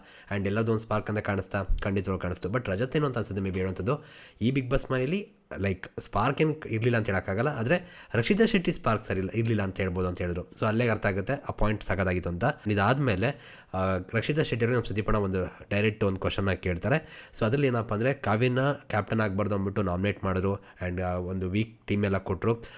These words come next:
ಆದ್ರೂ ಕೂಡ ಈಗ ಇವ್ರು ಬಾ-, ಮ-, Bigg Boss ಮನೆ ಒಳಗೆ ಬಂದಾಗ ಅವರೇ ಕ್ಯಾಪ್ಟನ್ ಆಗಿದ್ದಾರೆ. ಇದಕ್ಕೆ ನಿಮ್ಮ, ನಿಮ್ಗೆ ಹೇಗೆ ಅನ್ಸಿದೆ ಅಂತ ಒಂದು ಕ್ವಶನ್ ಮಾಡ್ತಾರೆ. ಅದಕ್ಕೆ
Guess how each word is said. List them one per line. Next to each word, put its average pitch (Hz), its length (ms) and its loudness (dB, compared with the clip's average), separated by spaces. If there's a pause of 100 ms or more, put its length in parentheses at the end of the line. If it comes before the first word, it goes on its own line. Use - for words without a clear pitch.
(160)
ಆದ್ರೂ 143 260 6
ಕೂಡ 147 160 6
ಈಗ 143 220 2 (260)
ಇವ್ರು 110 160 0
ಬಾ-, 98 240 2
ಮ-, 101 80 0
Bigg 104 280 0
Boss 113 200 4
ಮನೆ 120 40 4
ಒಳಗೆ 101 200 4
ಬಂದಾಗ 92 320 -2
ಅವರೇ 107 380 -2
ಕ್ಯಾಪ್ಟನ್ 92 340 -4
ಆಗಿದ್ದಾರೆ. 87 360 -6
ಇದಕ್ಕೆ 123 340 2
ನಿಮ್ಮ, 98 420 2 (220)
ನಿಮ್ಗೆ 110 220 4
ಹೇಗೆ 117 120 2
ಅನ್ಸಿದೆ 107 240 0
ಅಂತ 98 160 -2
ಒಂದು 117 160 0
ಕ್ವಶನ್ 98 260 -2
ಮಾಡ್ತಾರೆ. 90 680 -2 (160)
ಅದಕ್ಕೆ 170 540 2